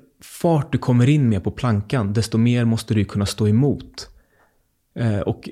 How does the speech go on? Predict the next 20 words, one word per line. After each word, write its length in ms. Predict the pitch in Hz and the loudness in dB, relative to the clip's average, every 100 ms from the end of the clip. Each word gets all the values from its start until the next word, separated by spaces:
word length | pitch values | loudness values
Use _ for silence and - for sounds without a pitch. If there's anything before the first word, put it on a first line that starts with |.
| - | -4
i 120 | 123 | 0
ett 80 | 120 | 2
längdhopp 440 | 127 120 123 139 - | 2 2 2 0 0
är 160 | 127 | 2
det 100 | 123 | 2
väl 120 | 117 | 2
ungefär 580 | 98 120 110 - 135 127 - | 2 0 -2 -2 -2 -2 -2
tio, 540 | 127 117 113 107 101 - _ _ - | 0 2 2 0 -2 -6 _ _ -16
tio 300 | - 113 104 | -4 0 0
gånger 280 | 110 101 92 | 2 2 0
din 100 | 98 | -2
kroppsvikt 560 | - 107 - 127 - | -4 -6 -4 -6 -4
det 60 | 101 | -2
går 160 | 107 | 2
in 220 | 120 117 98 | 2 2 2
med 140 | 85 - - | -2 -6 -10
som 240 | - 104 | -6 -2
benet 300 | 107 95 98 | 0 0 -2
ska 140 | - | -4
ta. 360 | 98 123 80 - | -6 -4 -6 -8